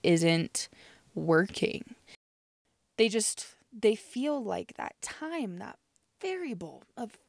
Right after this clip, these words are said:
fucking time is just too valuable to them. And I think that is absolutely bullshit. Absolutely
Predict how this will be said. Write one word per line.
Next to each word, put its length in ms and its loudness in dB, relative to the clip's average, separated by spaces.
fucking 460 -4
time 640 -4
is 180 -12
just 300 -8
too 420 -4
valuable 760 0
to 120 -16
them. 360 -10
And 200 -4
I 320 2
think 360 -4
that 320 2
is 380 -2
absolutely 800 4
bullshit. 640 -8
Absolutely 920 0